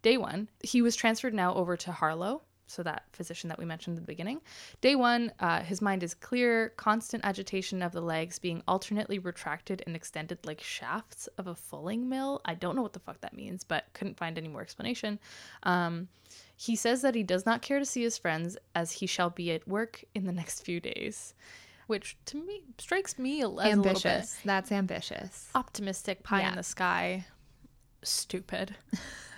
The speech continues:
Speaker 1: <laughs> Um, and apparently on the day, on the day one, he recognized his mother and uncle when they came to visit him,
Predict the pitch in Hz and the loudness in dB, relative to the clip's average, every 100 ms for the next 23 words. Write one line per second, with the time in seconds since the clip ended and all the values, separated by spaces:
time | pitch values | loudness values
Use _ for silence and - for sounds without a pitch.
0 | - 214 - - _ _ _ - - - | -2 -2 -2 -10 _ _ _ -20 -20 -20
1 | - - 220 226 220 220 226 247 247 226 | -20 -2 4 8 8 6 4 6 6 6
2 | 220 202 190 185 - 185 185 180 180 196 | 4 4 4 4 4 2 2 0 2 4
3 | 185 175 165 190 185 190 190 180 175 - | 6 4 2 2 2 2 0 2 0 -4
4 | 170 170 156 151 147 151 - - 170 - | -2 -2 -2 -4 -6 -12 -6 -6 -6 -6
5 | 160 156 147 - 156 - - - - 269 | -4 -4 -8 -8 -10 -10 -10 -10 -8 -8
6 | 349 | -8